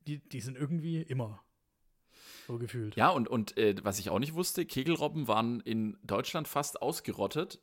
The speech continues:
Speaker 2: <clears throat> weil man früher davon ausgegangen ist, dass eine Kegelrobbe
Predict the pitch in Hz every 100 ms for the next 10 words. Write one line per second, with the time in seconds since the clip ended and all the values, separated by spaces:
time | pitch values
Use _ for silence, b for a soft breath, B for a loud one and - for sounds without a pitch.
0 | _ _ - - 170 127 110 113 104 -
1 | 143 123 110 87 123 139 123 131 - 104
2 | - - - 110 98 120 123 139 113 123